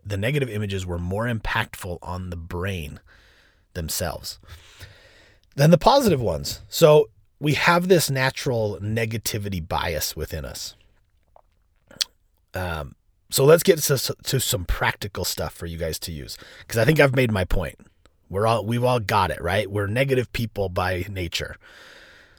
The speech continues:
That's okay. So what? We can do something about it. Um, I, I see negativity in my life. I feel negativity in my life, but so much less than I used to,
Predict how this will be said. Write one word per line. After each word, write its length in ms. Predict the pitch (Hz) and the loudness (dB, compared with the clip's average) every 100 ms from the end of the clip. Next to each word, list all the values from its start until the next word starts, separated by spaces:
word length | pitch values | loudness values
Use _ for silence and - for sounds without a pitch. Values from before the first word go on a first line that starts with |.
| _ - | _ -2
That's 220 | 98 - | 0 2
okay. 400 | 95 - 73 - - | 0 -2 -6 -8 -10
So 260 | - 101 90 | -6 -4 -2
what? 240 | 80 - - | -4 -6 -8
We 120 | 92 | -6
can 140 | 98 | -4
do 100 | 101 | -4
something 340 | - 92 87 82 | -4 -6 -8 -8
about 300 | 73 78 62 | -6 -6 -6
it. 100 | - - - - - - - _ _ | -12 -20 -20 -20 -20 -20 -20 _ _
Um, 380 | - 101 95 87 - - - - - - _ - | -4 0 0 0 -4 -12 -14 -16 -18 -20 _ 2
I, 260 | 123 165 139 | 4 6 4
I 200 | 98 139 | 4 6
see 260 | 165 - 170 | 6 4 4
negativity 640 | 139 120 113 113 92 92 | 2 0 -2 -4 -2 -2
in 100 | 90 | -2
my 140 | 85 80 | -2 -2
life. 340 | 71 101 - | -2 -4 -4
I 140 | - 123 | -2 -2
feel 380 | - - 110 101 | -2 -4 -2 0
negativity 580 | 92 85 - 90 85 | -2 -4 -6 -6 -6
in 100 | 82 | -4
my 120 | 80 80 | -4 -4
life, 340 | 78 82 - - - | -4 -6 -10 -20 6
but 180 | - - | 6 6
so 560 | - - - 139 165 | 2 2 4 10 12
much 340 | 160 135 - 110 | 12 6 0 -2
less 260 | 104 92 | -2 -2
than 160 | - 92 | -2 -4
I 60 | 82 | -4
used 340 | 76 76 - | -4 -6 -6
to, 200 | 82 113 | -4 -6